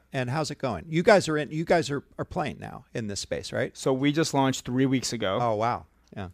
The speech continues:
Speaker 2: Um, and it's fascinating.
Speaker 1: Mm-hmm.
Speaker 2: We launched with four offering companies. We're four for four already. All four of them have hit their targets, and they're off to the races. Uh, we have purposely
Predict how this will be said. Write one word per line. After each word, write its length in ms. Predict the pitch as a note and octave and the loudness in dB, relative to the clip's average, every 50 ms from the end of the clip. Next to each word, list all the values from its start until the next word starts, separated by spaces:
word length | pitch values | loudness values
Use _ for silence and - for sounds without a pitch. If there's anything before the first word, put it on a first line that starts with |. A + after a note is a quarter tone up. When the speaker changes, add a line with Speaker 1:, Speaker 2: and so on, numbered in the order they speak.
| _ - - | _ -16 -4
Speaker 2:
Um, 520 | - C3 B2+ A#2+ A#2+ A#2+ A#2 A2+ A2+ - - | 0 2 2 4 4 4 4 4 4 2 0
and 120 | A#2+ B2 A#2+ | -2 -2 -2
it's 120 | A#2 - | -2 -4
fascinating. 680 | - - C3+ A#2+ A#2+ - - A#2 G#2 G2+ F#2 F2 F2+ G#2 A#2 | 0 2 2 2 2 2 -2 -6 -4 -4 -4 -4 -4 -6 -6
Speaker 1:
Mm-hmm. 220 | A2 G#2+ G#2 A#2 C#3 F3+ _ _ _ - | -8 -10 -10 -12 -14 -16 _ _ _ -8
Speaker 2:
We 160 | A#2+ B2+ B2+ | -4 -2 0
launched 360 | A#2 B2 B2 B2 A#2+ A#2+ - | 0 2 2 2 2 0 -2
with 100 | C3 A#2 | -4 -6
four 400 | - - - B2 B2+ C3+ C#3 - | -6 -4 2 6 8 8 8 8
offering 380 | - A#2 A2 - - A2 G#2 G#2 | 6 2 2 2 -2 -6 -4 -4
companies. 580 | - A2 G#2 F#2+ - G#2+ G#2+ G#2+ B2 A#2+ A#2+ - | -4 -4 -6 -4 -6 -6 -6 -4 -6 -6 -8 -12
We're 180 | G#2 G#2+ A2 | -10 -10 -10
four 280 | - - - C3 C3+ B2 | -10 -4 -2 0 0 0
for 120 | - B2+ | -2 -4
four 280 | A2+ - - A#2+ A2+ G#2+ | -8 -4 -2 0 2 2
already. 460 | G#2 G2+ G2+ G2 F#2 G2 G2+ A2 A2+ - _ _ - | 2 0 -2 -2 -4 -4 -6 -6 -10 -12 _ _ -4
All 120 | - A2+ A2+ | -2 -2 -2
four 200 | - - B2 A#2+ | 0 0 2 2
of 60 | A#2 | 2
them 120 | A2+ A2+ A2+ | 0 -2 -2
have 140 | A2 G2+ - | -4 -6 -6
hit 140 | G#2+ A2+ | -8 -6
their 120 | - A#2 A2+ | -4 -4 -6
targets, 560 | - - A2 G2+ G#2 G2+ G2+ G2+ - - - - _ - | -4 -2 -4 -4 -2 -2 -6 -6 -6 -8 -16 -16 _ -10
and 340 | A2+ A2 A2+ A2 G#2+ G#2 - | -8 -6 -6 -6 -6 -8 -6
they're 180 | - B2 - - | -6 -6 -2 -2
off 140 | G#2 G#2+ - | -2 -4 -4
to 60 | - | -4
the 120 | B2 A#2+ A2 | -4 -2 -2
races. 480 | A2 G#2 G2+ - - G2+ G2 G2+ - _ - _ - - - - - - _ - | -2 -2 -4 -4 -6 -8 -8 -10 -12 _ -20 _ -20 -20 -20 -20 -20 -20 _ -2
Uh, 240 | A2+ G#2+ G#2 G#2 G2+ | 0 2 2 2 2
we 100 | A2+ A#2+ A#2+ | 0 0 0
have 280 | A2 A2 G#2 - - - | 0 0 -2 -8 -14 -10
purposely 800 | - - C#3+ C3 C#3+ B2+ - - - B2 A#2+ A#2+ A#2 A#2 A2+ | -2 0 0 2 2 0 0 -2 -4 -2 0 0 0 0 -2